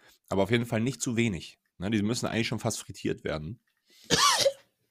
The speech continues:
Und dann richtig lange. Einfach mal bei mittlerer Hitze richtig lange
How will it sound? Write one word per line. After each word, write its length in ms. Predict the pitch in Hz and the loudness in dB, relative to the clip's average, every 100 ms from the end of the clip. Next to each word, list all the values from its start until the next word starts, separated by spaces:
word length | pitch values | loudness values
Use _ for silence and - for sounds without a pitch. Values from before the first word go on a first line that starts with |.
| - | -8
Und 80 | 101 | -4
dann 140 | 104 | -2
richtig 360 | 101 123 120 104 | 2 2 2 0
lange. 360 | 101 101 82 - | 2 0 -2 -2
Einfach 240 | 123 139 | -2 0
mal 340 | 120 117 107 | 4 4 4
bei 220 | - 107 101 | 2 2 2
mittlerer 360 | 123 117 117 | 0 0 0
Hitze 340 | 104 117 - 92 | 0 -4 -6 -4
richtig 480 | 98 123 - 110 | -2 -2 -4 -8
lange 680 | 101 95 95 117 120 113 113 | -4 2 4 6 4 2 0